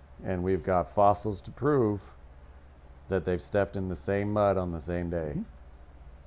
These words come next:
Speaker 2: And fossils of humans and dinosaurs found together.
Speaker 1: And fossils of humans and dinosaurs
Speaker 2: <laughs>
Speaker 1: found in the same layer of rock.
Speaker 2: Mm-hmm. Uh, it's the Ashley phosphate beds, which again, written about in the eighteen hundreds, before evolution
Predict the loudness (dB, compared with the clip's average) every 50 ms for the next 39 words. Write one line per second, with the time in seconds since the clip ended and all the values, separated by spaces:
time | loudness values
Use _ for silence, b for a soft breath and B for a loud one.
0 | -20 -20 -20 -6 2 4 6 6 6 4 4 2 2 2 2 0 0 0 0 0
1 | -2 0 0 0 0 0 0 0 0 0 0 -2 -2 -2 -4 -4 -6 -6 -6 -8
2 | -6 -8 -8 -8 -6 -6 -6 -6 -6 -6 -10 -16 -20 -20 -20 -20 -20 -16 -4 0
3 | 2 4 4 4 4 2 2 4 6 6 6 6 4 0 0 2 2 4 4 4
4 | 4 4 2 2 4 4 6 8 10 10 10 8 6 4 4 6 6 6 4 6
5 | 8 8 8 10 8 6 4 2 2 0 0 4 4 6 6 6 4 4 6 8
6 | 8 8 8 8 6 6 8 8 8 8 8 6 4 2 0 -8 -18 -20 -20 -20
7 | -20 -20 -20 -20 -20 -20 -20 -20 -20 -20 -20 -20 -20 -20 -20 -20 -10 -4 -4 -4
8 | -4 -6 -12 -10 -4 -2 -2 -2 -2 -6 -2 0 0 2 2 2 2 2 0 0
9 | 2 2 2 4 4 4 2 4 4 2 2 2 2 2 2 0 2 0 -2 -2
10 | -2 -4 -8 -16 -20 -6 2 4 4 4 4 0 -2 0 2 2 2 2 0 -2
11 | -6 -12 -20 -20 -20 -20 -20 -20 -20 -20 -6 0 2 2 4 4 4 6 6 6
12 | 6 6 4 2 2 2 0 0 0 0 0 0 2 0 0 0 0 -2 -4 -6
13 | -10 -18 -20 -20 -20 -6 -2 -2 -2 0 2 2 4 6 6 6 6 4 4 2
14 | 0 0 2 4 4 4 2 0 -2 -4 -2 -2 0 0 -2 -2 -4